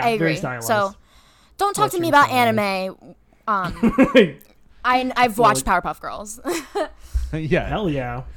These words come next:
Speaker 3: Real, real anime girl hours. <laughs>
Speaker 1: Yeah, absolutely.
Speaker 2: Yeah, we didn't, we didn't invite you on to talk about anime. We invited you to talk about a spy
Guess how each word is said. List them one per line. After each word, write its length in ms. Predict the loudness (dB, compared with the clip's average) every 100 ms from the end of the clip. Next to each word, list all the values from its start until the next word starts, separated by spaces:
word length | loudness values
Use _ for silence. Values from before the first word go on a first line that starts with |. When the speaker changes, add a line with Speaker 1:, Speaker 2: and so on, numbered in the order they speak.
| -20 -20 -20
Speaker 3:
Real, 320 | -6 0 0 -2
real 360 | -6 -4 0 0
anime 260 | 0 -2 -4
girl 200 | -6 -8
hours. 480 | -8 -12 -14 -16 -20 -20
<laughs> 480 | -20 _ _ _
Speaker 1:
Yeah, 460 | -8 -2 0 2 2
absolutely. 260 | 2 0 2
Speaker 2:
Yeah, 40 |
we 60 | 2
didn't, 420 | 0 0 0 0 -4 -20 -2
we 100 | 2
didn't 160 | 2 2
invite 280 | 2 0 2
you 60 |
on 40 | 0
to 60 | 0
talk 160 | -2
about 160 | -2 -2
anime. 260 | -2 -2
We 100 | -2
invited 440 | -4 -4 -2 0 0
you 40 |
to 40 | 0
talk 200 | 0 -2
about 480 | -2 0 0 -2 -8 -20 _ _ _ -14
a 100 | -12
spy 760 | -12 -10 -6 -4 -2 -4 -6